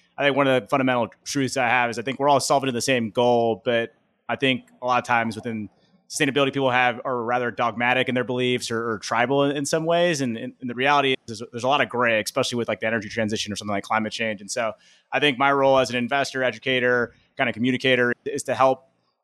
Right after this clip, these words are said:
bring nuance to these topics and actually talk about the path forward, 'cause ultimately sustainability is something that requires speed and scale and self-sustenance in a lot of ways. So it's, you know, talking through the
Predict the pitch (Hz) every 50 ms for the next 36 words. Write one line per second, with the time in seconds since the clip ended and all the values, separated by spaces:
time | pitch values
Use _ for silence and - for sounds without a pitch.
0 | _ _ - 147 147 147 143 131 127 123 127 127 135 135 143 147 - 139 147 135
1 | - - 131 135 151 - 190 196 185 - 156 131 127 113 127 117 123 120 117 120
2 | 120 117 117 120 - 127 123 120 - - 117 110 120 131 139 131 - 127 104 117
3 | 117 110 117 123 120 120 117 110 - 110 - 131 127 123 110 120 123 123 123 123
4 | 120 120 117 113 - 123 117 120 117 117 113 113 113 113 - _ _ _ _ -
5 | 123 113 - 131 123 120 117 113 107 - - - 131 123 123 120 117 104 120 120
6 | 120 117 - - 117 117 123 135 143 151 - _ - - - - - - 117 120
7 | 117 117 113 110 104 - 131 123 - - 120 123 117 - 143 147 143 151 151 151
8 | 156 160 165 165 170 175 180 185 180 - - 139 127 120 123 117 - - - 135
9 | 127 120 - 139 135 131 - 135 123 127 131 135 131 123 127 123 113